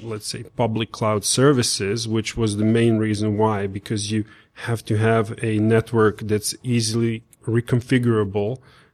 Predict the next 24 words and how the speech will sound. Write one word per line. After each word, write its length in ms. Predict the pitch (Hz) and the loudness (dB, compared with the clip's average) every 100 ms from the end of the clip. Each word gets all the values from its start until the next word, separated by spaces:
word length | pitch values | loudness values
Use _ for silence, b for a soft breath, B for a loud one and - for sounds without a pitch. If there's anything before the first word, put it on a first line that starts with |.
| - | -4
that, 460 | 113 110 107 - | 0 0 -2 -4
uh, 360 | 117 113 110 107 | 0 2 2 0
does 260 | 104 113 | 0 0
not 240 | 117 123 113 | 4 4 4
have 280 | 98 107 - | 0 -4 -4
to 120 | 110 | -6
be 200 | 101 110 | -2 -2
changed 460 | - 117 120 107 | 0 2 2 2
manually 720 | 101 104 117 131 127 117 113 | 0 4 6 6 4 2 -2
every 320 | 107 113 110 107 | -2 -2 0 -2
time 420 | - 110 107 107 | -2 0 2 0
you 80 | 101 | 0
have 220 | 104 104 | -2 -2
a 40 | |
new 260 | 104 104 104 | -2 -2 -4
tenant 600 | - - 120 113 107 101 - | -6 0 2 2 0 -4 -6
or 260 | 113 110 | 0 0
that 320 | 107 113 107 | 0 -2 -2
new 200 | 120 113 | -2 -2
tenant 560 | 107 - 110 107 101 - | -2 -4 -2 -2 -4 -4
in 120 | 107 | -4
the 80 | 101 | -4
data 300 | 98 104 101 | -2 -4 -2
center 500 | - 107 101 107 98 | -4 -2 -2 -4 -6